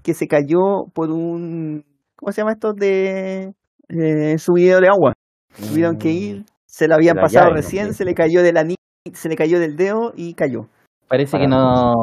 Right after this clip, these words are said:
Speaker 3: no quería mucho casarse.
Speaker 1: Sí.
Speaker 2: No, no quería casarse, estamos
Speaker 1: Sí.
Speaker 2: claros.
Speaker 1: Eso fue el primero de enero del dos mil veinte.
Speaker 2: Página
Speaker 1: Eh,
Speaker 2: uno.
Speaker 1: t-
Speaker 2: Bueno.
Speaker 1: <laughs>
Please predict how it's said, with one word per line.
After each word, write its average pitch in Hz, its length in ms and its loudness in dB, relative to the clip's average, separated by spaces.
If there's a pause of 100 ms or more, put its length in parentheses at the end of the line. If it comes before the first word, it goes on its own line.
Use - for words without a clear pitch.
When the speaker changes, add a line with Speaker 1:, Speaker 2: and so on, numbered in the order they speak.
(140)
Speaker 3:
no 117 160 -2
quería 120 480 2
mucho 131 300 -4
casarse. 127 500 -8 (520)
Speaker 1:
Sí. 262 380 -12
Speaker 2:
No, 113 160 -8
no 107 160 -4
quería 95 220 -2
casarse, - 520 -6 (180)
estamos 110 300 -2
Speaker 1:
Sí. 113 60 -18
Speaker 2:
claros. 101 260 -2 (380)
Speaker 1:
Eso 175 260 -2
fue 196 300 -2
el 160 100 -6
primero 170 300 -2
de 185 80 -2
enero 202 220 -4
del 220 80 -6
dos 208 120 -4
mil 202 160 -12
veinte. 123 400 -8 (360)
Speaker 2:
Página 117 380 2
Speaker 1:
Eh, 139 160 4
Speaker 2:
uno. 156 140 2 (200)
Speaker 1:
t- - 60 -18 (460)
Speaker 2:
Bueno. 185 260 0
Speaker 1:
<laughs> 151 320 -10